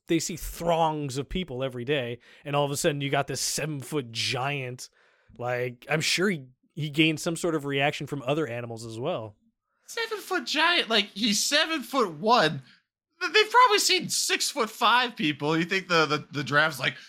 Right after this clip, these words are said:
Speaker 2: "Seven more inches," blah, like,
Speaker 1: Oh, yeah.
Speaker 2: flipping out?
Speaker 1: Oh, yeah.
Speaker 2: Yeah, <laughs> just, "I can't handle this."
Speaker 1: Anteaters,
Speaker 2: But definitely
Speaker 1: giraffes, polar bears, all of it. The whole, the whole gambit. They're all freaking out.
Speaker 2: But versus, like, the gorillas, they're almost seeing, like, every human is, like, a potential, like, "I could,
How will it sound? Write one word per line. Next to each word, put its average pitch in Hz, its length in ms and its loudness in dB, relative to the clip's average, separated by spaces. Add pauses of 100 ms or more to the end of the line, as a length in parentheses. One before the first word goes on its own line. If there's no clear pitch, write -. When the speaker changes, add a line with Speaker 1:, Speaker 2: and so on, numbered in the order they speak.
Speaker 2:
"Seven 196 380 2
more 196 220 6
inches," 202 460 2
blah, 185 1200 2
like, 156 180 6
Speaker 1:
Oh, 147 100 8
yeah. 123 200 0
Speaker 2:
flipping 147 280 -6
out? 160 200 0 (160)
Speaker 1:
Oh, 185 160 8
yeah. 147 240 2 (100)
Speaker 2:
Yeah, 175 80 0
<laughs> - 0 -
just, - 320 -2
"I 170 100 2
can't 160 300 -2
handle 165 400 2
this." 156 360 0 (240)
Speaker 1:
Anteaters, 151 580 6
Speaker 2:
But 165 60 -4
definitely 143 280 4
Speaker 1:
giraffes, 147 380 6
polar 147 320 2
bears, 147 340 2
all 190 260 8
of 123 80 -2
it. 113 120 -10
The 151 80 0
whole, 175 220 6
the 196 80 4
whole 202 140 8
gambit. 127 420 -6 (160)
They're 190 100 4
all 180 120 6
freaking 107 360 -12
out. 87 220 -20
Speaker 2:
But 151 160 -2
versus, 196 340 0
like, 160 220 2
the 143 80 -6
gorillas, 156 540 2
they're 202 120 4
almost 165 280 0
seeing, 160 220 0
like, 139 140 0
every 131 240 -2
human 139 220 -6
is, 117 120 -10
like, 117 140 -4
a 101 60 -10
potential, 110 600 -6
like, 92 200 -8
"I 98 200 -2
could, 92 100 -10